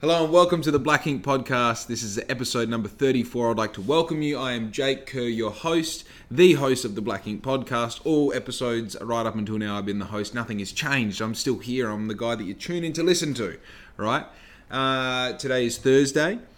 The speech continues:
Uh, no, today is Wednesday, but for you it is Thursday because obviously I post this the day after. So it is Thursday right now. Um, I'm gonna talk a little bit about today and how I got to where I'm at right now because I wasn't gonna record a podcast. I was feeling average. I, you know, if you're not up to date,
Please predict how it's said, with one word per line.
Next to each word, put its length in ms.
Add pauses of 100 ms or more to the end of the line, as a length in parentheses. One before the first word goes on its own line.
(420)
Uh, 300
no, 160
today 240
is 100
Wednesday, 440
but 160
for 100
you 200
it 60
is 120
Thursday 360
because 240
obviously 420
I 80
post 300
this 160
the 80
day 180
after. 300
So 160
it 60
is 120
Thursday 480
right 300
now. 260 (520)
Um, 600
I'm 100
gonna 120
talk 180
a 40
little 180
bit 100
about 240
today 240
and 100
how 140
I 60
got 140
to 60
where 160
I'm 120
at 120
right 200
now 180
because 220
I 40
wasn't 280
gonna 120
record 300
a 60
podcast. 560
I 40
was 120
feeling 320
average. 520 (440)
I, 100
you 280
know, 260
if 220
you're 80
not 180
up 200
to 80
date, 320